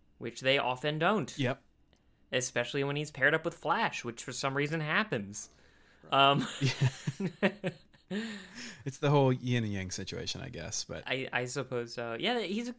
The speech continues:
Speaker 1: he's a good one, though.
Speaker 2: Yes.
Speaker 1: I like him a lot.
Speaker 2: Well, as a highly educated sophisticate myself, I find him very endearing.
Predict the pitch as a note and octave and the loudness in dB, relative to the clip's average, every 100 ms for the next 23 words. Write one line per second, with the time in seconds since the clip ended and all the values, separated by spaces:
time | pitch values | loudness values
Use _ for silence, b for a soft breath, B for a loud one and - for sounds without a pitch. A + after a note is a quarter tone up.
0 | _ D#3 D3+ D#3 A3+ B3 C#3+ A#2+ A#2 B2+ | _ -12 -12 -10 -12 -10 -10 -10 -12 -12
1 | - A#2+ G#2 - - B2 B2 C#3+ C#3 D#3+ | -2 -2 -2 -6 -10 -16 -14 -12 -12 -12
2 | D#3 C#3 D3 C#3 B2+ E3+ E3+ - C3 B2 | -10 0 2 2 4 2 4 2 0 -2
3 | - A#2 G#2 - - G#2+ - - G2+ F#2 | -2 -2 -2 -4 -2 -4 -4 -6 -6 -2
4 | G2 G#2+ F2+ - F#2+ - G2+ F#2 F#2 F2+ | 0 0 -2 -4 -6 -4 -2 -4 -4 -4
5 | F2+ F2+ D#2+ D#2+ C#2+ F2 | -4 -6 -6 -8 -8 -10